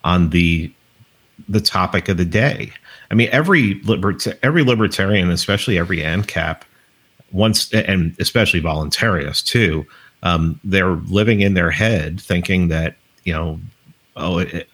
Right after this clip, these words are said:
I, I can't even have opinion on politics. If I have an opinion on politics, I'm statist." I've said this on a couple podcasts.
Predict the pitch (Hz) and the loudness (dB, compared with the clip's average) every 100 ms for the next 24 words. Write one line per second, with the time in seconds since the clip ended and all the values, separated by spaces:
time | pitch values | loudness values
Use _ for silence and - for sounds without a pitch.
0 | - 95 92 107 - 170 143 110 104 85 | -6 -2 0 0 2 2 2 2 0 -4
1 | - - 82 80 76 73 85 76 - 78 | -6 -6 -4 -4 -6 -8 -8 -8 -6 -8
2 | 69 - - 90 113 117 107 92 - 98 | -8 -10 -10 -6 0 0 0 -4 -4 -4
3 | 87 80 78 - 78 78 90 - 73 - | -4 -6 -10 -12 -12 -12 -14 -12 -10 -8
4 | 80 73 - - - - _ _ 104 - | -8 -10 -12 -14 -14 -20 _ _ 0 2
5 | 117 95 101 85 95 78 - 78 78 - | 2 2 2 0 -4 -8 -8 -8 -6 -8
6 | 73 - | -6 -6